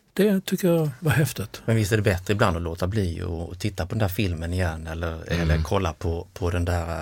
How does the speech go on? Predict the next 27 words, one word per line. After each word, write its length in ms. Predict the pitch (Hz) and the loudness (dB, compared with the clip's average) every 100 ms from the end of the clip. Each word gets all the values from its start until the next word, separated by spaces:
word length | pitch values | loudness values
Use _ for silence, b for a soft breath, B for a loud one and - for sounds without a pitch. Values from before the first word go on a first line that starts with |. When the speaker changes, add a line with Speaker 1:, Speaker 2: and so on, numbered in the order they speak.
| 82 | -6
Speaker 2:
eller 300 | - - - | -10 -14 -14
gå 160 | - 87 | -10 -6
till 140 | 95 | -4
fotbollsplanen 760 | 95 95 - - 90 131 104 92 B B B | -2 -4 -4 0 4 6 4 2 B B B
och, 100 | - | 4
Speaker 3:
Mm. 240 | 78 73 | 4 6
Speaker 2:
och, 280 | 107 98 - 104 | 4 2 0 -2
och, 220 | 92 - | -4 -8
och, 180 | 92 - | -12 -6
och 80 | 101 | -2
så, 160 | 104 | -2
för 160 | 87 104 | 0 0
att 140 | 95 | 2
man 220 | 95 92 87 | 2 0 0
helt 280 | 98 90 | -2 -2
enkelt, 400 | 90 90 - 98 - | -4 -6 -6 -10 -4
det, 100 | 110 - | -4 -2
det 100 | 117 | 0
var 220 | 107 95 | 2 0
inte 140 | 113 | 0
riktigt 220 | - 92 101 | -2 -4 -6
lika 180 | 95 | -4
bra. 320 | 95 87 82 - | -4 -4 -4 -6
Då 440 | - 107 160 107 95 | -6 4 4 6 2
var 120 | 107 | 2
det 80 | 113 | 2
bra, 320 | 131 104 | 2 0